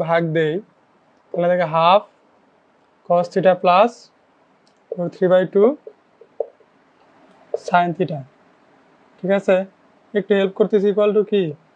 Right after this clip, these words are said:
ওয়ান। এখন করো দেখি এখান থেকে ধরতে পারো কিনা।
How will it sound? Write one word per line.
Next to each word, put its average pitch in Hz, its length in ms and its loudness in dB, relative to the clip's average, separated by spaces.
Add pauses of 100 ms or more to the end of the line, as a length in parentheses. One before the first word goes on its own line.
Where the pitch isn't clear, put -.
(260)
ওয়ান। 175 180 6 (600)
এখন 208 140 2 (100)
করো 220 200 6
দেখি 226 220 6
এখান 220 200 2
থেকে 220 200 4
ধরতে 202 220 0
পারো 208 200 4
কিনা। 208 160 -2